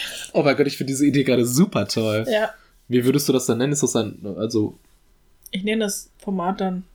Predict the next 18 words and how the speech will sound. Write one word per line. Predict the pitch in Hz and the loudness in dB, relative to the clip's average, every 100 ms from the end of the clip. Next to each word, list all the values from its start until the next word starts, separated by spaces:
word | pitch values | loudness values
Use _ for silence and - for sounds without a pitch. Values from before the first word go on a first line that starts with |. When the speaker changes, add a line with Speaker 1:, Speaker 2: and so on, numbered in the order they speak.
| _ _ - - | _ _ -18 -6
Speaker 2:
Audio-Comment. | 208 208 170 170 175 175 165 185 - - - - - | -4 -2 -2 -4 -10 -10 -12 -14 -20 -20 -20 -20 -6
Speaker 1:
Audio-Comment. | 98 90 87 - 82 85 85 143 | -4 -2 -4 -6 -8 -6 -6 0
Speaker 2:
Weil, | 214 196 | 2 2
lass | 156 185 | 0 -4
uns | - - | -6 -8
eine | 202 | -6
coole | - 233 - | -2 0 0
Abkürzung | - - - 220 202 | -4 -2 -2 -4 -6
dafür | 202 214 | -6 -8
finden. | 202 214 202 220 240 - - - - - | -8 -8 -6 -6 -8 -14 -20 -20 -10 -4
Speaker 1:
A | 98 95 | -2 -2
C? | - 110 135 _ _ _ _ | 0 -2 -4 _ _ _ _
Speaker 2:
Ja. | 165 - - - - - - _ | -14 -14 -14 -14 -16 -18 -20 _
Speaker 1:
Und | 110 110 104 | -2 0 0
D | 113 | 0
C | 110 113 | 2 0
steht | - 107 | 0 -4
für | - 104 101 104 | 0 2 2 0